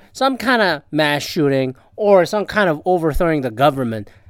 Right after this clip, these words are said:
or some sports topic that I usually fucking <laughs> cover. And this is just another one. I cannot go into how many at this point.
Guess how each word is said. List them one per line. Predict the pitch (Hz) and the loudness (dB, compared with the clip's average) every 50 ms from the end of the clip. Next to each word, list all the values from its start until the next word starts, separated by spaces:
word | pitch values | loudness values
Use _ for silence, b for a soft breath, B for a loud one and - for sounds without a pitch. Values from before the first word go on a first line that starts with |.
| b b | b b
or | b 247 311 339 285 - | b 6 6 6 6 6
some | 202 269 254 220 | 2 0 0 0
sports | - - - - 269 285 254 220 - | -2 -6 -4 0 4 4 4 4 0
topic | - - 247 240 214 - - 143 123 - | -4 2 2 2 2 2 0 -2 -4 -2
that | - 147 135 | -2 -2 -2
I | 131 | -2
usually | 123 139 143 - 139 143 135 117 | 0 0 -2 -2 -2 -2 -4 -4
fucking | 120 - - 143 - - 127 95 | -4 -2 -2 -2 -2 -4 -8 -10
<laughs> | 113 | -8
cover. | - - - 196 - - - - - - - _ _ _ _ - - _ _ _ _ b b b b b b b b | -6 -2 0 0 0 -2 -4 -18 -20 -20 -20 _ _ _ _ -20 -20 _ _ _ _ b b b b b b b b
And | - 202 220 220 220 202 | -2 0 2 2 2 2
this | 226 247 240 - | 0 -2 0 0
is | 233 220 185 190 | -2 -4 -2 0
just | 196 175 - - | 0 0 -2 -2
another | - 147 139 135 123 110 117 | -10 -8 -6 -6 -4 -6 -6
one. | 110 110 113 113 117 - | -8 -8 -8 -10 -10 -8
I | - 185 247 | -6 -6 -4
cannot | 247 - 240 247 254 247 247 240 - | -4 -4 -6 -4 -2 -2 -2 -2 -2
go | 220 208 202 | 0 2 2
into | 196 180 - 175 160 | 2 0 -2 -6 -10
how | 151 160 196 | -6 -6 -4
many | 196 190 180 170 156 | -4 -4 -4 -4 -4
at | 139 131 120 | -4 -6 -6
this | 123 120 - | -8 -10 -10
point. | - - 131 120 117 113 113 | -10 -10 -10 -8 -8 -10 -12